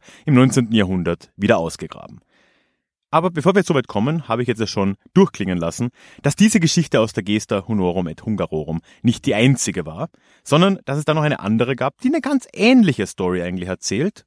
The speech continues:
oder zumindest eine gleiche Rechtfertigung bieten soll, aber noch ein wenig weiter zurückgeht und noch ein bisschen tiefer in der Trickkiste kramt. Schauen wir uns die Legende von Hunor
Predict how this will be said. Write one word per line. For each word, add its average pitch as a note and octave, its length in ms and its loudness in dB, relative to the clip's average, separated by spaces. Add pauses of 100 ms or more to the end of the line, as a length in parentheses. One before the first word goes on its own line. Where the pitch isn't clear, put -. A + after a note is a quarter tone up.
oder A#2 180 -4
zumindest G#3 440 4
eine B2+ 80 0
gleiche A#2 320 -4
Rechtfertigung E2+ 560 -4
bieten F#2+ 240 -10
soll, A#2+ 220 -6 (380)
aber F#4 480 0 (260)
noch F4+ 180 -4
ein D#4+ 140 -2
wenig C4 260 0
weiter G#3+ 240 4
zurückgeht F3+ 500 0
und D3 120 -4
noch D3 120 -2
ein C#3+ 100 -2
bisschen C3+ 280 -4
tiefer G#2 500 -6 (400)
in D#3 140 6
der C3 160 4
Trickkiste - 640 -8
kramt. - 640 -18 (640)
Schauen F#3+ 200 4
wir G3 80 6
uns E3+ 100 2
die A#2+ 100 2
Legende F#2 580 0
von F#2+ 280 -4
Hunor C#3 480 0